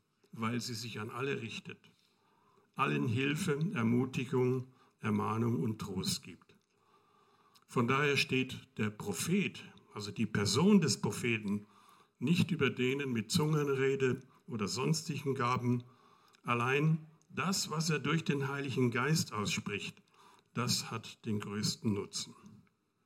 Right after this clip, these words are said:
Und das Dritte, die Vielzahl der Gaben in einer Gemeinde ist nicht nur Reichtum.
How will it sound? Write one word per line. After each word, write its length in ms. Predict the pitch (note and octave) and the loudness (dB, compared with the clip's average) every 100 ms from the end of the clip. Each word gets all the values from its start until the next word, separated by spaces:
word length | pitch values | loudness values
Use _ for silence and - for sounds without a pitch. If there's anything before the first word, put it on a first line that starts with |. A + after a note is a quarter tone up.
| _ _ _ _ _ _ _ _ _ _ _ - _ _ _ - - | _ _ _ _ _ _ _ _ _ _ _ -20 _ _ _ -8 0
Und 120 | A2+ | 4
das 180 | A#2+ - | 4 2
Dritte, 380 | C3 D#3 A#2+ F#2+ - - - - - - _ _ _ _ _ _ _ _ _ _ _ _ _ _ _ _ _ _ - | 0 -2 -2 -6 -8 -12 -12 -14 -18 -20 _ _ _ _ _ _ _ _ _ _ _ _ _ _ _ _ _ _ -8
die 100 | A#2+ | -6
Vielzahl 720 | - E3+ G3+ - F3+ D#3+ D#3+ | 2 4 6 4 0 0 -2
der 160 | C3+ A#2 | -2 -2
Gaben 600 | B2 B2 F3 F3 E3+ F#3+ | -2 0 -2 0 0 0
in 180 | D3 | -2
einer 300 | D#3+ C3+ C3+ | -2 -4 -4
Gemeinde 520 | C3 A#2+ A#2+ B2+ B2+ A#2+ | -4 -2 -2 -2 -2 -2
ist 240 | A2+ - | 0 -2
nicht 240 | D3 - | -2 -2
nur 240 | C#3 B2+ A#2 | 0 -2 -2
Reichtum. 840 | A2 G#2 F#2 - - F#2+ F#2 E2+ | -4 -4 -4 -6 -6 -6 -8 -10